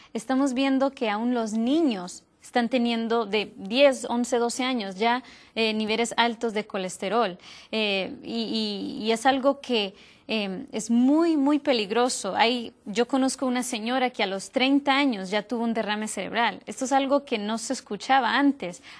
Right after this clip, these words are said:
Hoy en estos últimos años se están escuchando de estas cosas más y más, son más comunes.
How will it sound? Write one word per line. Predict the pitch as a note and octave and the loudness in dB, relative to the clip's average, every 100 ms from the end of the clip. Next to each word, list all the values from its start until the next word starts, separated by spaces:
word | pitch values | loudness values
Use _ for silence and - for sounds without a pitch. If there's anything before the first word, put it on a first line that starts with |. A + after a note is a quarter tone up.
| - | -2
Hoy | A3 A#3 C#4 | 4 4 4
en | C4+ | 2
estos | C4 C4+ B3+ | 0 -4 -2
últimos | B3+ B3+ A3+ G#3 | -2 -2 -6 -4
años | A#3 A3+ G#3 G3 | -2 -2 -4 -6
se | |
están | G#3 - G#3+ A3+ | -8 -2 -2 -2
escuchando | A#3 - G#3+ A3+ G#3 G#3+ | -6 -6 -6 -4 -4 -4
de | G#3+ | -4
estas | G#3+ G#3+ | -4 -8
cosas | - A3+ A3 G3+ | -4 -4 -2 -4
más | G3 G3+ G3 | -4 -4 -4
y | G#3 | -6
más, | G3 F#3 | -6 -8
son | - G#3 | -6 -4
más | G#3+ A3+ | -2 -4
comunes. | - A3 A3 G3+ F#3 | -4 -2 0 -2 -6